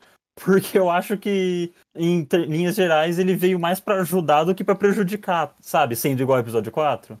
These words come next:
Ele não precisava ter uma Estrela da Morte ou muitas outras coisas iguais, mas ele funciona pelo que ele é e eu acho ele muito legal.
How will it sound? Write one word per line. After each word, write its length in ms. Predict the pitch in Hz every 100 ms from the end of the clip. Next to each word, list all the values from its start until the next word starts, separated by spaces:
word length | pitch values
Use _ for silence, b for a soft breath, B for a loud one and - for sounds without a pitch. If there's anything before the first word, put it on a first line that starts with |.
| _
Ele 200 | - 202
não 100 | 220
precisava 600 | 220 240 240 190 202 180 170
ter 80 |
uma 80 | 160
Estrela 240 | 143 160 147
da 100 | 143
Morte 540 | 123 147 147 127 151
ou 80 | 131
muitas 340 | 123 160 180
outras 180 | 170 160
coisas 280 | 165 147 139
iguais, 480 | 123 123 143 135 117
mas 360 | 123 120 - _ _
ele 160 | 190 214
funciona 460 | - 226 - 180 180
pelo 160 | 165
que 80 | 170
ele 100 | 143
é 60 | 147
e 40 |
eu 60 | 165
acho 160 | -
ele 60 | 160
muito 200 | 151 180
legal. 320 | 185 135 127